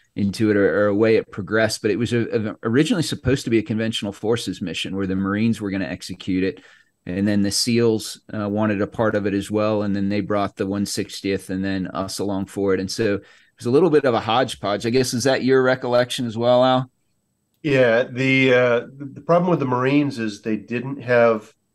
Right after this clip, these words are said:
Speaker 2: air assets to carry them in. So we were going to use the Third Battalion one sixtieth with their A W C Chinooks,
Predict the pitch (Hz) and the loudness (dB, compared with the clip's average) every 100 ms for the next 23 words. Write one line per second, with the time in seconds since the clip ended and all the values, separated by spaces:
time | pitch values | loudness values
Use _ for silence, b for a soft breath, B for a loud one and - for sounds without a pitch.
0 | - 120 131 113 110 110 117 107 - - | -2 2 4 4 2 -2 -6 -6 -8 -16
1 | 104 - 113 107 98 107 95 90 - 104 | -16 -2 0 0 -2 -4 -4 -10 -6 -2
2 | 98 95 92 90 _ - 110 120 143 123 | 0 -2 -4 -8 _ -10 -4 0 2 2
3 | 123 123 117 110 110 113 113 110 - - | 0 0 -2 -2 0 0 0 -2 -6 -18
4 | _ 107 98 95 92 127 143 135 117 104 | _ -6 -4 -4 0 0 0 0 2 2
5 | 101 98 101 95 98 95 101 98 101 98 | -2 -8 -10 -10 -8 -8 -8 -8 -4 -4
6 | 87 b b b b _ _ - 110 98 | -4 b b b b _ _ -10 -4 -4
7 | 98 - 120 117 123 - - - 85 87 | -4 -6 -6 -6 -8 -18 -18 -12 -8 -8
8 | 87 - | -10 -20